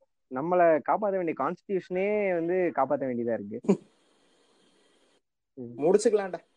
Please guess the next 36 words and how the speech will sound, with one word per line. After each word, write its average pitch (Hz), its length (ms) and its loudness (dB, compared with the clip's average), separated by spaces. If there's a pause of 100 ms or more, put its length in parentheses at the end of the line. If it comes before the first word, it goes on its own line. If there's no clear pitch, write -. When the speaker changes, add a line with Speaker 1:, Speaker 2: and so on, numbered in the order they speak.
(280)
Speaker 2:
தயவு 170 280 2
செஞ்சு 196 560 -4 (640)
Speaker 1:
ஆ, 190 340 -2
இதுக்கு 180 180 -6
மேல 196 120 0
என்ன 180 140 0
பேசுறதுக்கு 170 440 -4
இருக்கு? 139 220 -6
Speaker 2:
தயவு 170 240 -4
Speaker 1:
ம். - 40 -8
Speaker 2:
செஞ்சு 190 160 -8
இந்த 180 180 -8
விஷயத்த 170 600 -6
எல்லாரும் 156 400 -6
ஷேர் 170 220 -6
பண்ணுங்க. 131 520 -12 (520)
விஷயத்த 180 440 -4
வந்து 160 240 -10 (400)
Speaker 1:
Be 151 40 -2
aware, 208 400 4
guys. - 340 -16
முக்கியமா 143 440 -4
be - 0 -
aware, 143 420 2
guys. 123 220 0 (360)
Be, 131 280 -2
uh, - 0 -
என்ன 113 360 -4
சொல்றது? 117 300 -6
Speaker 2:
Be 214 60 2
aware, 185 280 -4
guys. 160 260 -2
Be - 40 -6
Speaker 1:
Be 202 100 0
strong. 226 120 -10
Speaker 2:
careful. 180 500 -4